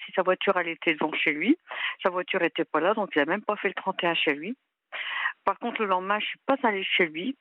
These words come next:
Euh, par contre, j'ai pas téléphoné, j'ai fait comme si qu'il n'existait pas. Et je l'ai vu quinze jours après, parce qu'en fait, je suis allée, euh, chez lui pour récupérer des affaires que j'avais laissées chez lui, hein, vu que moi, j'ai un appartement et lui, il a une maison.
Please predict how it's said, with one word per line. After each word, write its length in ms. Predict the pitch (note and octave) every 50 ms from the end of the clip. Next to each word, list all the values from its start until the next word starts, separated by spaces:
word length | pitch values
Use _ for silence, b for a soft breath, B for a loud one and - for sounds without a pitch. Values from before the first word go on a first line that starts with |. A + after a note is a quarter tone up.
| _ - -
Euh, 180 | F3+ F3+ F3 E3 -
par 140 | - F3+ -
contre, 240 | - G3+ G3+ F#3+ -
j'ai 100 | - D3+
pas 160 | - - C4
téléphoné, 640 | - - B3 G#3+ G#3 - - F3+ E3+ E3 F#3 A#3 A#3+
j'ai 140 | G#3 E3+ D#3
fait 160 | - E3 D3+
comme 160 | - F#3+ F#3+
si 160 | - - A#3
qu'il 140 | - - G3+
n'existait 340 | F3+ E3+ E3+ - - - D#3
pas. 180 | - - D#3 - _ _ _ _ _ _ _ _ _ _ B B B B B B B
Et 140 | F#3+ F#3+
je 40 | F3+
l'ai 120 | F#3 F#3+ F3+
vu 180 | - F3+ - -
quinze 220 | - A3+ A3+ G#3+
jours 240 | F#3+ - F3 E3+ D#3
après, 340 | C#3+ - - - F#3 A3+ C4
parce 220 | A#3+ G3+ F3+ -
qu'en 280 | - - F#3 F3 E3 D#3
fait, 180 | - - G3
je 80 | - - - - F3
suis 80 | D#3
allée, 260 | F3 E3 E3 E3+ E3+
euh, 180 | E3 E3 D#3 D#3+
chez 220 | D#3 - - -
lui 120 | E3 E3+ G3
pour 200 | G3 - - D#3+
récupérer 480 | D#3+ - - - D#3+ - F3+ E3+ E3+
des 200 | D#3 D#3+ D#3+ -
affaires 320 | F3 E3+ - - F#3+ F#3 -
que 140 | - F3 E3
j'avais 220 | E3+ D#3 D#3+ D#3+
laissées 260 | E3 E3 - - F3+
chez 240 | D#3+ - - F3 D#3+
lui, 200 | E3+ A3+ C#4 C#4+
hein, 140 | A3+ G#3 G3+
vu 160 | F#3 F#3 F3+
que 140 | - - F3
moi, 100 | F3+ F3+
j'ai 100 | F3+ F3
un 80 | E3
appartement 600 | D#3+ D#3+ - - D3+ - - - E3+ F3 F#3 F#3+
et 40 | F3
lui, 140 | D#3+ D#3+ E3+
il 60 | D#3+
a 60 | D3+
une 80 | C#3+ C#3+
maison. 280 | C#3+ C#3+ C#3+ F3+ G#3+